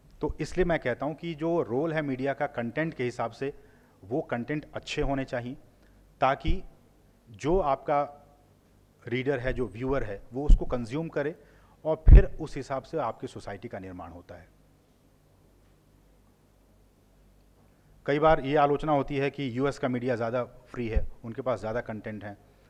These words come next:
भारत की मीडिया के पास सेंसरशिप है, हम उन बातों को नहीं कह सकते, उन बातों को नहीं लिख सकते हैं। सरकार की कोशिश ये होती है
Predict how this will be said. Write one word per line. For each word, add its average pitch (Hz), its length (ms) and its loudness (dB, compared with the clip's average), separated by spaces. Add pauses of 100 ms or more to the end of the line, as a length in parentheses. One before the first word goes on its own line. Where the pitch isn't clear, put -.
(140)
भारत 127 240 -2
की 139 100 -6
मीडिया 123 280 -2
के 120 100 -10
पास 117 340 -2
सेंसरशिप 117 560 -6
है, 107 160 -2 (240)
हम 123 120 -6
उन 123 100 -4
बातों 107 260 4
को 127 60 2
नहीं 120 180 -6
कह 117 140 -6
सकते, 117 240 0
उन 117 60 -8
बातों 104 240 -8
को 120 60 -10
नहीं 113 160 -6
लिख 104 140 -12
सकते - 280 -18
हैं। 92 140 -14 (1600)
सरकार 143 420 0
की 156 120 -6
कोशिश 127 400 4
ये 120 80 -2
होती 107 320 -4
है 90 180 -12